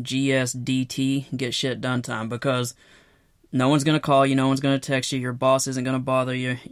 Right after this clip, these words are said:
your wife is probably sleeping, your kids are sleeping. So set that alarm early. Um, and that's something that, um, obviously Jocko Willink, the Navy seal that's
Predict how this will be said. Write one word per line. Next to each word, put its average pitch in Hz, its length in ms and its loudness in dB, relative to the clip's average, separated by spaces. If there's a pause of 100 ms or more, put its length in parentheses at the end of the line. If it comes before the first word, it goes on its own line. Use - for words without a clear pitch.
your 131 220 -4
wife 127 300 -2
is 123 100 -6
probably 131 420 -2
sleeping, 123 460 -4
your 123 160 -6
kids 123 300 -6
are 117 80 -8
sleeping. 107 460 -10 (100)
So 117 360 -4 (1000)
set - 280 -4
that 180 100 4
alarm 131 420 2
early. 120 400 -4 (280)
Um, 117 380 -8 (300)
and 131 120 -2
that's 165 160 2
something 131 400 2
that, 120 380 -2
um, 120 260 -6
obviously 131 680 -4 (100)
Jocko 131 420 2
Willink, 135 520 0
the 123 200 -6 (220)
Navy 135 340 2
seal 135 360 -2
that's 127 360 -6